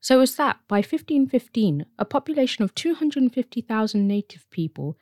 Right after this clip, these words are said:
had been decimated, leaving only fifty thousand survivors.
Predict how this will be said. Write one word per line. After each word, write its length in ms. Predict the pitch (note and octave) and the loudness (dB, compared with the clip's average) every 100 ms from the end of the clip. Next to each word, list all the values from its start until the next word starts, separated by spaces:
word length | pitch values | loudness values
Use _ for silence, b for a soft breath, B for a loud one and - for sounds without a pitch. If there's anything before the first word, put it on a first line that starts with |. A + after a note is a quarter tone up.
| _ | _
had 180 | - G#3 | -2 0
been 200 | A3 G3+ | 2 2
decimated, 800 | A#3 A3+ G#3 D#3+ C#3+ - B2+ C3+ _ _ _ - | 0 0 0 0 -2 -8 -12 -12 _ _ _ 2
leaving 320 | A#3+ B3 A3+ | 2 2 2
only 220 | C#4 D4+ | 2 0
fifty 340 | - D4 - | -2 -4 -4
thousand 440 | C#4 A#3 A3 G#3 G3+ | -4 -2 0 0 -2
survivors. 720 | - G3+ F#3+ E3+ B2+ C#3+ - | -2 0 0 -2 -6 -10 -14